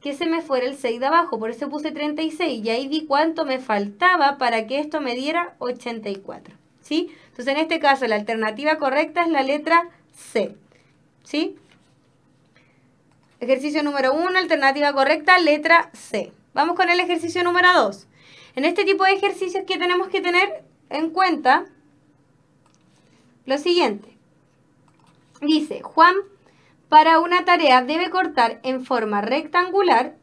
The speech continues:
o sea, nosotros vamos a tener un rectángulo, ¿sí? Un cartón cuya área debe ser tanto. Me está dando el área de este rectángulo, ¿sí?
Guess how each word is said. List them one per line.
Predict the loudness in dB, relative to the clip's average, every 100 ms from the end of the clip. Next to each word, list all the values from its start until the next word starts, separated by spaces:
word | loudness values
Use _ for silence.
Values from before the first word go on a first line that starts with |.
| _
o | -16
sea, | -12 -10
nosotros | -10 -8
vamos | -6 -6
a |
tener | -6 -8
un | -6
rectángulo, | -4 -4 2 2 2 -2 -2 -4 -4 -12 _
¿sí? | _ -6 -4 -4 -6 _ _ _ _
Un | 0 2
cartón | 4 2 4 0 2
cuya | 0 2 6 8
área | 8 6 2
debe | 0 -2
ser | 0 0 -2 -2
tanto. | 0 0 0 -8 -10
Me | -6
está | 0 2
dando | 2 2
el | 2 4
área | 4 4 0
de | -2
este | -4 -2
rectángulo, | -2 -2 -2 -2 -4 -10 -12
¿sí? | -8 -8 -10